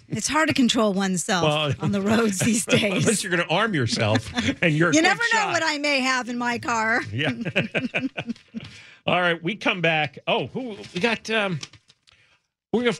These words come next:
Speaker 2: got my friend Michelle Shane coming on. Uh, we're gonna find out what he thinks of this news. It's certainly getting a lot of play, but I'm, I'm always very skeptical.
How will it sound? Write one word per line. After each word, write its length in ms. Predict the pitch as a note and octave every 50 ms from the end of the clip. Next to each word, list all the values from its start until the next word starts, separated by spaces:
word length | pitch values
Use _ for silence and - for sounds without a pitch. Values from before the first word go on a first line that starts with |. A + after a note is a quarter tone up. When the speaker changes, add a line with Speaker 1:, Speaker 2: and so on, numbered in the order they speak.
| - _ F3
Speaker 2:
got 140 | G#3 A3 G#3+
my 100 | G3+ G3
friend 460 | - - G#3+ G#3+ A3 A3 G#3+ F#3+ F#3+ -
Michelle 280 | E3 C#3+ - - - G3+
Shane 360 | - - - G#3 A3 A3 F#3+
coming 260 | - D3+ A#2+ A2 G#2
on. 260 | G2+ G2 F2+ F2 E2 - - - _ _ _ _ _ _
Uh, 360 | - C#3 C#3+ C#3+ C#3 C#3 - - - - - - - G#3
we're 120 | E3+ F#3+
gonna 120 | A3 F4 B3+
find 280 | - - G#3 G#3 G3+ F#3+
out 120 | F3 F3
what 120 | D#3 D3 B2
he 240 | - - A#3+ C4
thinks 400 | A3+ - - D#3+ C3+ C3 B2 -
of 80 | C3 A2+
this 200 | A2+ A2 G#2 -
news. 300 | C3 A#2 G#2+ F#2+ F#2 F#2+
It's 100 | G#2+ -
certainly 280 | - G3+ G#3+ - F3+ D#3+
getting 220 | D#3 C#3+ C3+ B2+
a 60 | A#2+
lot 180 | A#2+ A#2+ A#2+ A2+
of 100 | A2 -
play, 260 | - C#3 B2+ A2+ A2
but 160 | F#2 A#2 A#2+
I'm, 240 | C3+ E3 G3 G3 F#3+ -
I'm 180 | E3 F3+ A3
always 220 | C4 C#4 C4+ G#3+ D#3+
very 240 | D#3+ G3+ F3 D#3+ C3
skeptical. 600 | - - - C#3+ - - - - - - -